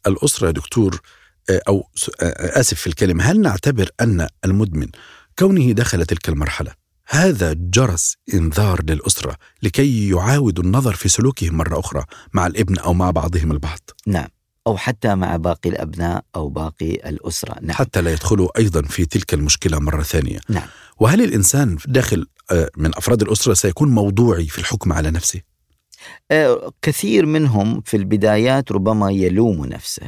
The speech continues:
Speaker 2: ونحن لا نشجع أن يلوم الذات إلا إذا كان ب-، ببحث ما حصل وإيجاد الحلول أفضل من فقط لوم الذات.
Speaker 1: هذا لوم للذات أم فقط أنه وضع يده على الجرح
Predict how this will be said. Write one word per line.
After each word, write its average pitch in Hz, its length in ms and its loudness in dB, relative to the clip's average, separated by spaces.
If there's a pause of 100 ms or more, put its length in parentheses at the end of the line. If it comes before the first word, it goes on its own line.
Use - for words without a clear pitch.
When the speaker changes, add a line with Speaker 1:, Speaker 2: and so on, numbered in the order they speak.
Speaker 2:
ونحن 120 520 -2
لا 120 240 2
نشجع 101 800 0 (140)
أن 92 100 -4
يلوم 90 420 -2
الذات 95 500 -2 (360)
إلا 117 260 2
إذا 92 280 0
كان 101 440 0
ب-، 95 80 -6
ببحث 95 920 -2
ما 92 200 0
حصل 143 560 -2 (300)
وإيجاد 101 640 0
الحلول 98 540 0 (140)
أفضل 123 540 0
من 101 160 -2
فقط 98 420 -4 (120)
لوم 92 400 0
الذات. 73 400 -8 (240)
Speaker 1:
هذا 226 280 4
لوم 180 300 4
للذات 120 420 2 (120)
أم 175 240 2
فقط - 420 -2
أنه 123 240 2
وضع 135 400 2
يده 113 340 2
على 92 220 0
الجرح 87 520 -4